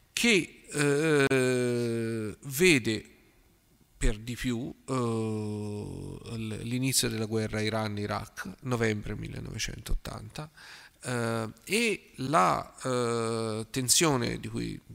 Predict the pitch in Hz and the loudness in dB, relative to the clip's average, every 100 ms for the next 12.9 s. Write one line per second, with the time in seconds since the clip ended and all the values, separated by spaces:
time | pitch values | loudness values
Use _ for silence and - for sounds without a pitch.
0 | - - 110 110 113 117 117 - 107 120 | -8 -4 -4 -4 -8 -8 -8 -10 -8 -6
1 | 117 113 117 113 117 123 120 - 113 113 | -6 -6 -8 -6 -4 -4 -4 -6 -10 -10
2 | 127 120 107 101 - 107 107 120 - 90 | -8 -8 -8 -10 -10 -8 -8 -8 -10 -12
3 | - 123 101 95 92 92 90 - - 117 | -10 -10 -10 -12 -12 -12 -12 -14 -12 -10
4 | 117 120 120 123 117 120 123 123 127 170 | -8 -4 -4 -4 -6 -8 -8 -8 -6 -4
5 | 185 107 107 123 - 156 156 - - - | -4 -4 -6 -8 -8 -10 -10 -12 -10 -2
6 | 180 170 127 120 113 113 117 - 98 104 | 2 4 4 2 0 -2 2 2 2 -2
7 | 123 165 - - 135 127 113 117 139 165 | -4 -4 -4 -2 2 2 2 -4 -4 -4
8 | 170 185 190 127 104 107 147 139 98 - | -4 -4 -4 -4 -6 -6 -4 -2 -4 -4
9 | 139 127 120 120 117 113 113 110 113 117 | -2 0 0 0 0 0 0 -2 -4 -6
10 | 117 - 58 58 57 57 57 52 _ _ | -6 -8 -8 -8 -8 -10 -12 -16 _ _
11 | _ - - - - - 131 - 135 135 | _ -20 -20 -4 6 8 8 4 4 6
12 | 143 151 165 143 101 107 123 135 | 8 6 4 4 2 -2 0 2